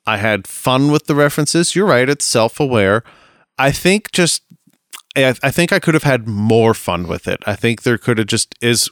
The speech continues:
wild as this is, I feel like they could have leaned into it even more. And, um, that may have increased my enjoyment and increased my score. But as it was, I was a little bit underwhelmed with it.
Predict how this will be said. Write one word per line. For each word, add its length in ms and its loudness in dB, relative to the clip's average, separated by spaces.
wild 640 0
as 140 -2
this 240 -4
is, 200 0
I 80 0
feel 240 0
like 180 -2
they 80 -4
could 200 -2
have 160 -6
leaned 320 0
into 280 0
it 200 -2
even 480 4
more. 600 2
And, 500 -2
um, 440 0
that 220 0
may 300 2
have 220 -2
increased 500 0
my 120 0
enjoyment 640 -2
and 140 -4
increased 460 -4
my 160 -6
score. 400 -6
But 240 0
as 220 4
it 120 2
was, 320 2
I 120 2
was 160 2
a 40 4
little 240 4
bit 180 2
underwhelmed 600 2
with 180 0
it. 180 0